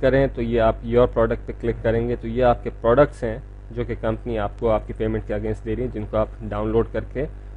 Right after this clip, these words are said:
पढ़ सकते हैं, और इससे आप अपने online business को और तरक्की दे सकते हैं। Correct? Now, company का प्लान, Company four by four forced follow me matrix plan के ऊपर काम कर रही है, जो कि एक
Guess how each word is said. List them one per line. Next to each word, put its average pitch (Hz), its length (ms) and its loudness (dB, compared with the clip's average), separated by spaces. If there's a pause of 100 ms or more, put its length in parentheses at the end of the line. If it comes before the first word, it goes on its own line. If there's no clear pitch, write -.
(260)
पढ़ 123 100 6
सकते - 400 -6
हैं, 120 180 2
और 117 140 4
इससे 117 240 -2
आप 113 200 4
अपने 110 200 -4
online 127 380 4
business 120 320 -4
को 113 120 -6
और 117 120 4
तरक्की 110 360 -4
दे 101 140 -6
सकते - 360 -14
हैं। 104 60 -16 (1900)
Correct? 135 240 2 (1400)
Now, 113 320 2 (520)
company 131 320 6
का 131 80 4
प्लान, 117 340 0 (420)
Company 147 480 2 (300)
four 147 180 12
by 139 220 8
four 135 400 6
forced 139 440 4 (100)
follow 127 200 10
me 127 160 4
matrix 113 320 0
plan 117 500 -2
के 123 80 0
ऊपर 113 160 0
काम 113 300 -2
कर 113 200 -2
रही 120 200 0
है, 139 140 -2 (840)
जो 113 180 0
कि 120 120 2
एक 117 120 4